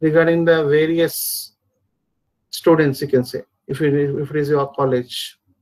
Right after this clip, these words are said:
Okay, if it is organization,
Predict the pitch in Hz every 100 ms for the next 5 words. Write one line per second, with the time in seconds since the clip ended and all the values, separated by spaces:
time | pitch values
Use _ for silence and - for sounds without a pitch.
0 | _ _ _ _ _ _ _ 151 139 131
1 | - _ - 160 160 156 151 175 175 175
2 | 226